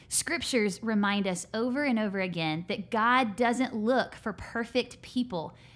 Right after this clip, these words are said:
in order to accomplish something great. He equips them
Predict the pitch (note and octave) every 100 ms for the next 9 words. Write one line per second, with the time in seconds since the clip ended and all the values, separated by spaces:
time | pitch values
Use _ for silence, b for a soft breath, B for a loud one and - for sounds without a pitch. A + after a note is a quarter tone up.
0 | B - A3+ A3+ A#3 C4 B3+ B3 G3 -
1 | - G#3 G#3 F#3 - - F#3+ F3 F3+ E3+
2 | E3 - - b b b b b - G3
3 | - - B3 B3 - F#3 C3+ -